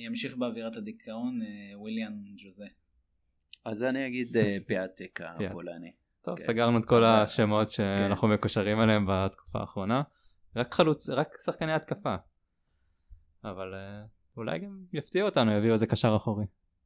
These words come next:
Speaker 1: תראה, יש בעיה עם ה-, עם ה-, השוק בינואר הוא לא שוק טוב, והשוק בקיץ הולך להיות גם כן לא טוב, כי יש, אה, יורו.
Speaker 3: כן.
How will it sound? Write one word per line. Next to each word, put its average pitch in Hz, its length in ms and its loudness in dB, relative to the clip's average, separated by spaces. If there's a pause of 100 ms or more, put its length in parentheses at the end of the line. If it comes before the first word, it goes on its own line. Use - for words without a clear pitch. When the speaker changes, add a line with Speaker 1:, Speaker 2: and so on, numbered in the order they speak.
(100)
Speaker 1:
תראה, 135 200 -6
יש 156 200 -6
בעיה 135 240 -2
עם 143 180 -6
ה-, 104 560 -8 (140)
עם 107 220 -16
ה-, 101 300 -18 (680)
השוק 147 280 -10
בינואר 143 360 -2
הוא 110 180 -4
לא 131 100 0
שוק 147 220 -12
טוב, 170 300 -6
והשוק 123 340 -6
בקיץ 147 380 -6
הולך 131 220 -10
להיות 131 180 -10
גם 147 160 -4
כן 127 140 -6
לא 110 200 -6
טוב, 127 220 -8
כי 135 60 -14
יש, 123 160 -12
אה, 117 100 -8
יורו. 113 340 -10 (340)
Speaker 3:
כן. 92 160 -4